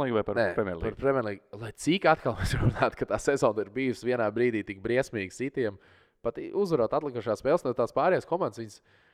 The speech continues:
Speaker 2: kaut kur zaudē tos punktus, un tāpat <laughs> neizdodas tam Cityjem nonākt priekšā. Labi, ok, vēl jau tie punkti ir jāiegūst, un Brentford nav viegls doties, o-, tāpat Everton, kas cīnās par palikšanu.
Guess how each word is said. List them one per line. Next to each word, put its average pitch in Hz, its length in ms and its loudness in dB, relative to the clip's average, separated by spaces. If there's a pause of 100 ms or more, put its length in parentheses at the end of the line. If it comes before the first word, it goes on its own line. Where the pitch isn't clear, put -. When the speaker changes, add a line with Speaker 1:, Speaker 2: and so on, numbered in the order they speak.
Speaker 2:
kaut 175 100 4
kur 120 160 0
zaudē 143 320 6
tos 95 160 -4
punktus, 160 380 -6
un 101 80 -18 (100)
tāpat 104 440 -2
<laughs> 123 40 -12
neizdodas 123 640 0
tam 95 160 -14
Cityjem 123 480 -6 (400)
nonākt 143 380 0
priekšā. 139 260 -2
Labi, 101 240 2
ok, 98 220 -2 (100)
vēl 107 160 0
jau 90 80 -4
tie 87 80 -6
punkti 107 320 -8
ir 90 80 -8
jāiegūst, 98 480 -4
un 87 80 -20
Brentford 95 400 -6
nav 117 220 2
viegls 101 180 -2
doties, 95 240 -6
o-, 107 240 -4
tāpat 101 320 -4
Everton, 104 320 -6
kas 95 80 -20
cīnās 107 240 -6
par 104 160 -6
palikšanu. 110 400 0